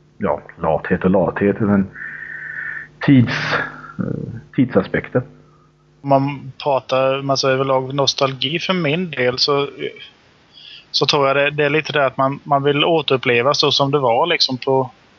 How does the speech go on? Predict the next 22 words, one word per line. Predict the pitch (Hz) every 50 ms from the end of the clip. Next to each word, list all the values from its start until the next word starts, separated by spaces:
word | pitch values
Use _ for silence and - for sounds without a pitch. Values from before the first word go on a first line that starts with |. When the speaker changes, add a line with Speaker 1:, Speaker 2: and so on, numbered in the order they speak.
| _
Speaker 2:
på | - 139
högstadiet | 127 156 156 135 127 - - - 127 117 113 117 120 123 123 120 - 139
eller | 127 127 127 127 123 123
i | 123
början | 123 135 127 123 120
på | - -
gymnasiet, | 131 127 127 127 120 113 120 127 - - 131 123 - -
eller | 135 135
man | 139 139 135 131
hade | 139 135 131
sommarlov | 127 - 160 143 131 127 117 117 117 113 117 120 127
och | 127 127 - _ - - - - - - - _ _ _
satt | - - - 147 135 -
uppe | 147 135 - - 127
en, | 123 123 127 127 127 127 131 135 - 123 - 131 - - - - 139
en | 139
hel | 131 117 127 131 127 127 135
helg | 123 143 139 123 117 123 123 131
och | 127 131 123
spelade | - - 156 139 127 120 113 117 120 123 127 123
såna | 123 139 135
här | 127 127 127 127 131